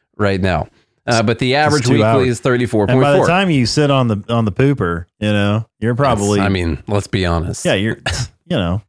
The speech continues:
Speaker 2: you're
Speaker 1: A few of those are trash hours anyway.
Speaker 2: I hear that if you take a poop every day at work, you basically get, like, a, a full week's worth of vacation by the year,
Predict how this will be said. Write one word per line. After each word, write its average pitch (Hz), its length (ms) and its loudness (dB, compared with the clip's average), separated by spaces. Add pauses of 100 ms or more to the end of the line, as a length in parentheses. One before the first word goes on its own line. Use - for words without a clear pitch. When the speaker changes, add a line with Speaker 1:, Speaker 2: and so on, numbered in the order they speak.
Speaker 2:
you're 156 100 -2
Speaker 1:
A - 20 -6
few 139 160 0
of 120 60 2
those 113 180 0
are 95 80 -4
trash 95 360 0
hours 82 360 0
anyway. 82 420 -2 (260)
Speaker 2:
I 165 180 0
hear 120 460 -2
that 101 180 -2
if 101 160 -4
you 120 80 -2
take 139 220 -2
a 117 40 -6
poop 135 280 0
every 117 220 0
day 123 120 2
at 117 80 0
work, 87 400 -4 (300)
you 98 160 -2
basically 110 360 0
get, 107 300 0
like, 98 160 -4
a, 90 180 -8
a 95 80 -8
full 120 280 0
week's 113 280 -2
worth 107 200 -2
of 92 60 -4
vacation 104 520 0
by - 120 0
the 185 180 0
year, 185 140 0